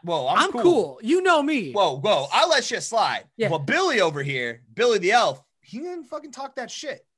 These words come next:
Speaker 2: I know, I know what we taught you, where we come from, that snitches get stitches.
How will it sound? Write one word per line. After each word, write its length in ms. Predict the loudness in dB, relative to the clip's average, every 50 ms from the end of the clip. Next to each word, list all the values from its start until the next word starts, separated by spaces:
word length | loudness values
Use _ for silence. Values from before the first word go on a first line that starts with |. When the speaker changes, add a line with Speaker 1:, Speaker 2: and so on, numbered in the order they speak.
| _ -6
Speaker 2:
I 140 | -2 -2 0
know, 300 | 2 0 0 -2 -4 -8 -10
I 100 | -10 -8
know 120 | -8 -8
what 100 | -8 -8
we 80 | -8 -8
taught 300 | -4 -4 -4 -4 -4 -6
you, 60 | -6 -6
where 80 | -6
we 80 | -6 -6
come 220 | -8 -8 -8 -8
from, 160 | -8 -10 -12 -12
that 120 | -12 -14
snitches 420 | -14 -12 -12 -12 -12 -12 -14 -16 -14
get 160 | -14 -14 -14
stitches. 520 | -12 -10 -10 -10 -10 -14 -20 -20 -20 -20